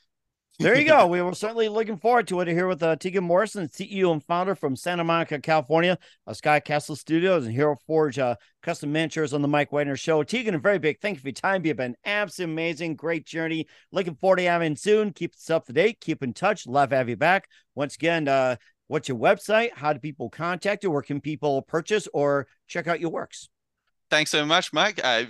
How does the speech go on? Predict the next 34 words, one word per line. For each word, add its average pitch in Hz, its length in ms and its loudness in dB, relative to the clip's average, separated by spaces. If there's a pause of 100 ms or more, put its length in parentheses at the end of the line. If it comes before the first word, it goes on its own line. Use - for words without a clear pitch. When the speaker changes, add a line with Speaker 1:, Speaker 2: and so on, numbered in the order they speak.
Speaker 2:
really, 143 240 -2
really 143 200 -2
appreciate 160 440 -4
it. 190 140 -8
It - 40 -4
was 120 120 -4
a - 60 -18
pleasure 175 260 2
chatting. 160 400 -2
I - 20 -2
appreciate 139 400 0
your 123 140 -2
enthusiasm. 151 640 0 (320)
Um, 113 240 2
I 85 60 -6
hope 139 240 -2
you 135 240 0
tell 127 280 2
many, 143 280 -2
many 147 200 -2
more 143 200 0
stories 143 400 0
to 147 100 -8
come. 170 260 -6 (400)
Uh, 110 380 2 (140)
and 117 280 -2
you 147 120 -4
can 139 160 -2
find 139 420 0
me, 135 480 -2 (100)
um, 107 460 -2 (800)
at 123 220 2
Tegan 143 340 2
Morrison 151 560 0